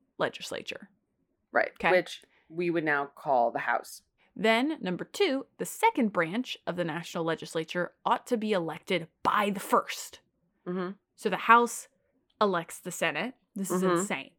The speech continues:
Speaker 2: Which I think was true, right? Like, didn't they? And then, but it was from a pool of candidates nominated by the state legislature. So the state legislatures had the power to say, like,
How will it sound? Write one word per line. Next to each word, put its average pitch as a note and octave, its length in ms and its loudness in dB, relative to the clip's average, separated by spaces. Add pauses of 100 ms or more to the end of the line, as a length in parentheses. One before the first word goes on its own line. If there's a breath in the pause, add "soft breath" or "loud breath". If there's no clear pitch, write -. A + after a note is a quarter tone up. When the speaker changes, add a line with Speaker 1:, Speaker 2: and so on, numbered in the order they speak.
(240)
Speaker 2:
Which B3 140 -2
I D#4+ 100 6
think G#4+ 220 6
was B3 220 6
true, F#4+ 340 8
right? C#3 320 8
Like, F3 160 4
didn't F#3+ 220 -2
they? F#3 160 2
And F#3+ 200 4
then, F#3+ 240 4
but G3 120 6
it G3 80 8
was F#3 160 2
from G3+ 180 4
a G#3 80 6
pool G3 200 2
of F3 100 2
candidates D#3+ 420 0
nominated D3+ 500 2
by C#3+ 140 6
the D3 80 2
state C#3+ 240 -4
legislature. - 600 -4
So E3+ 160 -6
the D#3 100 -6
state F3+ 320 -4
legislatures C3+ 720 -2
had C#3 160 -2
the C#3+ 80 -4
power C3+ 340 0
to C#3 80 -6
say, C#3 240 0
like, C3+ 320 -4